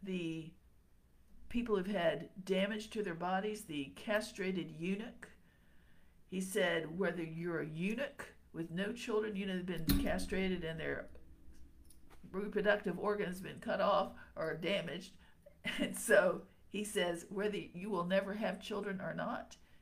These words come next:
you are blessed because you keep and honor me in my Sabbath. When I thought of things I'd been through when I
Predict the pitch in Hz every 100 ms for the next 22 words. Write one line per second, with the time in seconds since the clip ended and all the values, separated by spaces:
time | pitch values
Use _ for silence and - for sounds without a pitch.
0 | - - 202 - - - 151 156 185 180
1 | 196 214 - - - - 165 170 165 165
2 | 185 - - 220 185 - 170 - 180 196
3 | 180 - - - - - - - 175 170
4 | 175 190 190 180 - - - - - 170
5 | 185 196 196 190 175 - - - - -
6 | 190 185 - 226 240 180 170 185 170 170
7 | 185 165 151